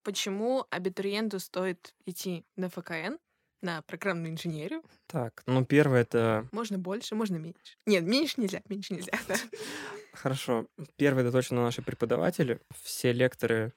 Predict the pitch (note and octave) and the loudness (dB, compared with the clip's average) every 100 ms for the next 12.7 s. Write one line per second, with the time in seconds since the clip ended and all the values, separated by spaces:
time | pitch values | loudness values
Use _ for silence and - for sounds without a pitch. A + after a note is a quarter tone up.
0 | _ C#3 D3 G#2+ A2+ A2+ G#2 - C#3 D#3 | _ -2 0 0 0 -2 -2 -6 -14 -16
1 | E3+ - - - C#3 C3+ D#3+ D#3 A#2 - | -12 -12 -10 -8 -6 4 8 8 6 0
2 | A2 B2 A2+ - B2+ C#3 C3+ C3+ A#2+ A2 | 2 4 4 2 4 4 6 6 6 6
3 | - A2 A#2 - - A2+ A2+ A#2 - - | 2 0 -2 -4 -4 2 4 2 -4 -20
4 | - _ - - C3+ C3+ - A#2 A#2 B2 | -20 _ -2 2 2 2 0 2 2 0
5 | B2 A#2+ A2 B2 E3+ B2+ A2 - A2+ A2+ | -2 -2 2 2 2 2 2 2 0 2
6 | A2+ B2 A#2 A2+ A2 A2 A2 G#2+ - A#2+ | 2 2 2 2 2 2 2 0 2 0
7 | B2+ A#2+ A2 B2+ F3 G3+ B2+ A#2 A#2+ A2+ | 0 -2 0 2 2 2 -4 -2 0 0
8 | A2+ D3+ F3 E3+ F#3 E3+ E3+ - - - | 2 4 4 4 4 2 0 -6 -18 -18
9 | - - A2+ A2+ A#2 A2+ A#2 A2+ A2 A2+ | -14 -6 2 6 6 4 -2 0 0 0
10 | A2+ - - - - B2+ B2 A#2+ A#2 - | -4 -4 -2 -2 -2 -2 0 0 0 -6
11 | C#3 _ - C#3+ E3+ G#3 - - - _ | -8 _ -2 2 4 2 -2 -12 -20 _
12 | B2 A#2+ C3+ C3+ C3 A#2+ | 2 4 6 4 4 2